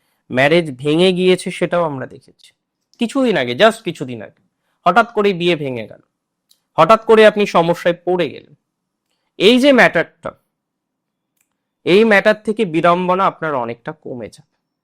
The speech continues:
এবার কিন্তু ম্যারেজ ফিক্সড হওয়ার যোগ আছে। অনেকের ক্ষেত্রে আমি মনে করি ম্যারেজ ফিক্সড হবে, অনেকের ক্ষেত্রে আমি বিশ্বাস করি বিবাহ ফিক্সড হবে, এবং আপনি তরতর করে এগিয়ে যাবেন আপনার নতুন জীবনের দিকে।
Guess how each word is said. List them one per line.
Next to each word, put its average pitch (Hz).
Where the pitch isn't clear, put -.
এবার 185
কিন্তু 175
ম্যারেজ 135
ফিক্সড -
হওয়ার 131
যোগ 107
আছে। 113
অনেকের 143
ক্ষেত্রে 156
আমি 147
মনে 123
করি 123
ম্যারেজ 110
ফিক্সড -
হবে, 98
অনেকের 113
ক্ষেত্রে 113
আমি 117
বিশ্বাস 117
করি 139
বিবাহ 110
ফিক্সড -
হবে, 104
এবং 120
আপনি 113
তরতর 120
করে 139
এগিয়ে 120
যাবেন 123
আপনার 113
নতুন 120
জীবনের 117
দিকে। 107